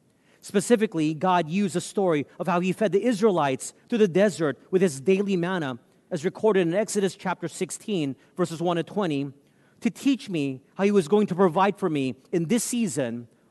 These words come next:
one day at a time. There were times I thought I wasn't physically going to make it, but I saw how he built supernatural joy into my heart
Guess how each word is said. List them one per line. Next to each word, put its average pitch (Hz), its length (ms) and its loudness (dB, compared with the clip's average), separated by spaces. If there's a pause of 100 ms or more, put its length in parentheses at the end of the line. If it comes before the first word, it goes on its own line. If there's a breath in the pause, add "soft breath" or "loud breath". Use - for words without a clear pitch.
one 190 440 0
day 135 300 0
at 123 80 -2
a 120 60 -4
time. 113 480 -8 (1200 soft breath)
There 226 100 10
were 226 80 10
times 214 380 0
I 196 140 4
thought 143 420 0 (240 soft breath)
I 185 100 2
wasn't 190 360 4
physically 226 600 0
going 165 320 0
to 175 120 -6
make 143 240 -2
it, 127 180 -6 (720 soft breath)
but 214 120 2
I 214 140 4
saw 262 300 2
how 233 140 4
he 226 120 2
built 190 320 2
supernatural 202 800 0
joy 143 420 0 (200 soft breath)
into 240 240 2
my 208 180 2
heart 151 380 0